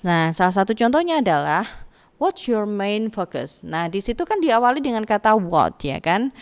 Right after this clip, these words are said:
Maka jawabannya pun juga harus lebih luas. "Where are your main markets?" Di mana pasar utama Anda? Nah, bisa dijabarkan lebih lanjut. "Who's in charge of marketing at your company?"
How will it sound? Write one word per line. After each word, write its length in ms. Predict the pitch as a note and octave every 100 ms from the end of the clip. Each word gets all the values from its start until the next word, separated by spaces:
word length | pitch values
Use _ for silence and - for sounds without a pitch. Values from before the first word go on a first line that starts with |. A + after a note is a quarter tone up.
| - A#3+
Maka 480 | F3+ F3+ C4 C#4+ C#4+
jawabannya 400 | G3+ F#3 G3 A#3+
pun 160 | C4 C#4+
juga 240 | A3+ A3+
harus 240 | A3 G#3+ G#3+
lebih 240 | G3+ G#3+
luas. 560 | E4 D#4+ D#4 - - - - - - D3
"Where 320 | D#3+ F#3+ B3+
are 240 | D#4+ E4
your 160 | D4 A#3
main 320 | A#3+ G#3+ A3
markets?" 720 | A3 F#3 F3 D3 - - - - _ _
Di 160 | F#3+ A3+
mana 240 | D#4 F4+
pasar 240 | C4+ A#3+ F#3+
utama 320 | F#3+ E3 D#3+
Anda? 480 | F3 D#3 - C#3+ - _ _ _ _ _
Nah, 400 | - C3 B2+ D#3
bisa 240 | - E3+ E3
dijabarkan 560 | E3 E3+ G3+ B3+ D4+
lebih 160 | G#3+ E3
lanjut. 320 | C#3+ C#3+ C#3 - _ - - - -
"Who's 160 | G3
in 240 | - G#3 G3
charge 400 | C4 C#4+ D4 -
of 160 | F#3
marketing 560 | F#3+ F#3 A3 A#3 G3+ E3+
at 160 | D#3+ E3
your 160 | D#3
company?" 720 | - E3 D#3 D#3+ F#3+ A#3+ C4+